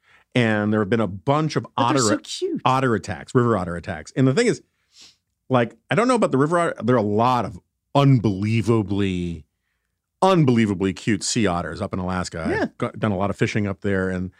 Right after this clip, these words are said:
Speaker 1: it's like a Disney movie. They come around your boat. They got a peanut butter and jelly sandwich on their belly. And I mean, it's, they're really,
Speaker 2: Yeah.
Speaker 1: really cute. But I cannot imagine how painful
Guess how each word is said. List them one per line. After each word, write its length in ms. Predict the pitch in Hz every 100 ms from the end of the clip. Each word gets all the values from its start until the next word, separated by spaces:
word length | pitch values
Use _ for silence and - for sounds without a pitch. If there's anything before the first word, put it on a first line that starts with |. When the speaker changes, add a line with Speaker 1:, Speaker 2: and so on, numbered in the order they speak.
| _ _
Speaker 1:
it's 160 | 151 139
like 120 | 147
a 60 | 107
Disney 300 | 107 123 123
movie. 300 | 120 117 117
They 100 | 107
come 180 | 127 117
around 180 | 113
your 100 | 113
boat. 360 | 104 113 113 110
They 80 | 110
got 160 | 110
a 60 | 107
peanut 240 | - 120
butter 140 | 110 117
and 80 | 110
jelly 220 | 113 113
sandwich 360 | - 110 110 117
on 80 | 110
their 100 | 107
belly. 380 | 107 110 107
And 100 | 113 113
I 40 |
mean, 140 | 123
it's, 160 | 127 -
they're 140 | - 151
really, 540 | 131 151 151 135 123 _ -
Speaker 2:
Yeah. 320 | 311 392 135
Speaker 1:
really 400 | 123 139 143 120
cute. 240 | - 127 - _ _ _ _ -
But 240 | 117 151 -
I 160 | 190
cannot 480 | 208 - 202 185 151
imagine 720 | 110 113 156 180 170 - 107
how 400 | - 131 131 127 _
painful 880 | - 147 165 165 143 - 78 55